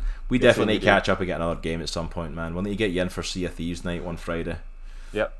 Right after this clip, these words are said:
Speaker 1: Uh, so hit us up for that, man. We'll definitely get you in one night. But thank you so much, brother.
Speaker 2: See you, dude.
Speaker 1: Uh, for anyone coming in who's not joined us, we are doing our indie comic book club where we are looking at Dominion, Fall of the House of Saul today.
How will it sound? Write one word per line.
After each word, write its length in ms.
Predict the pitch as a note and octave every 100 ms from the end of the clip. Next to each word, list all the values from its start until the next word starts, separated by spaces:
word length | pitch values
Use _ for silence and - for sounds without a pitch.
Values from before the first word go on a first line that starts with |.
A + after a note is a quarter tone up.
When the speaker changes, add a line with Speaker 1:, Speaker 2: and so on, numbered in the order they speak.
| -
Speaker 1:
Uh, 200 | E2 D#2+
so 180 | D#2+ F#2
hit 100 | G2
us 120 | G2 F#2+
up 120 | F2+
for 80 | F2+
that, 140 | F2
man. 140 | E2+ D#2+
We'll 100 | D#2+
definitely 340 | F2 - -
get 180 | E2+ D2+
you 100 | D#2
in 140 | D#2
one 120 | D#2 D2+
night. 160 | D#2
But 120 | E2+
thank 340 | - G#2+ G2+ -
you 60 |
so 120 | - E2
much, 220 | C#2+ -
brother. 300 | D2 D2+ D2 - - - - - -
Speaker 2:
See 80 | F2+
you, 60 |
dude. 160 | F2+ E2+
Speaker 1:
Uh, 280 | F2 F2 F2+
for 140 | C3+
anyone 200 | C3 B2+
coming 220 | C3+ A#2+
in 120 | A2+
who's 200 | A2 G2+
not 160 | A2+ F#2
joined 180 | A2 A2
us, 100 | G2
we 160 | G#2+ F#2+
are 220 | F#2 F#2+
doing 340 | G2+ G2 F#2
our 120 | F2+ -
indie 280 | A#2 A2+
comic 280 | - G2 F#2+
book 140 | F2+ -
club 260 | G2+ F#2
where 100 | F#2
we 200 | F2+ F2+
are 60 | F2
looking 320 | F#2 - -
at 200 | E2+ -
Dominion, 540 | F2 F#2+ G2 G2 F#2+
Fall 260 | - A2 G2
of 60 | E2+
the 60 |
House 240 | F2 E2 -
of 60 | -
Saul 240 | D#2 D#2
today. 420 | - E2+ E2 D#2+